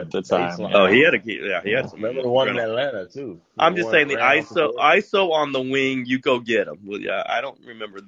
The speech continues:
Speaker 3: that many times Andre doing that, but that's a, beside the point.
Speaker 1: He
Speaker 3: He's
Speaker 1: didn't, you didn't
Speaker 3: not
Speaker 1: watch, you didn't watch much Sixers basketball
Speaker 3: Yeah,
Speaker 1: back
Speaker 3: yeah,
Speaker 1: in the day.
Speaker 3: clearly, clearly, clearly.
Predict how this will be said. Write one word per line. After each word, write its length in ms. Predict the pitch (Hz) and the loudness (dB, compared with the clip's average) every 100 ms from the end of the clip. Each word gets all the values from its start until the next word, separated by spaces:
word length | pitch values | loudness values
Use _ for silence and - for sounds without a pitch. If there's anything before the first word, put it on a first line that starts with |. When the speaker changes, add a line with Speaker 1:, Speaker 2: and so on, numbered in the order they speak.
| 101 | 4
Speaker 3:
that 340 | 110 107 - | 6 6 2
many 240 | 101 87 87 | -10 -16 -12
times 340 | 82 73 78 | -10 -10 -12
Andre 300 | 69 - 50 | -16 -14 -16
doing 240 | 50 - - | -16 -20 -20
that, 120 | - - | -18 -14
but 100 | - | -8
that's 180 | 80 - | -6 -6
a, 60 | |
beside 380 | - 104 87 - | -12 -2 -2 -2
the 20 | |
point. 160 | - 82 | -6 0
Speaker 1:
He 80 | 127 | 4
Speaker 3:
He's 100 | 139 | 6
Speaker 1:
didn't, 140 | 139 | 6
you 160 | 123 160 | 6 6
didn't 160 | 156 | 4
Speaker 3:
not 80 | 143 | 4
Speaker 1:
watch, 240 | 131 127 | 4 2
you 140 | 175 202 | 2 4
didn't 180 | 151 135 | 4 4
watch 220 | 127 139 | 0 0
much 160 | 120 | -4
Sixers 520 | - 143 - 113 104 98 | 0 0 0 -2 -4 -2
basketball 800 | 117 185 285 - 139 107 95 127 | 0 2 2 0 0 0 2 2
Speaker 3:
Yeah, 100 | 127 | 2
Speaker 1:
back 140 | - | 0
Speaker 3:
yeah, 100 | 104 | -4
Speaker 1:
in 80 | 95 | -4
the 100 | 98 | -10
day. 160 | 90 90 | -6 0
Speaker 3:
clearly, 360 | 113 85 - - | 2 2 -6 -14
clearly, 320 | - 90 - _ | -6 -6 -6 _
clearly. 420 | 95 80 71 | -6 -4 -8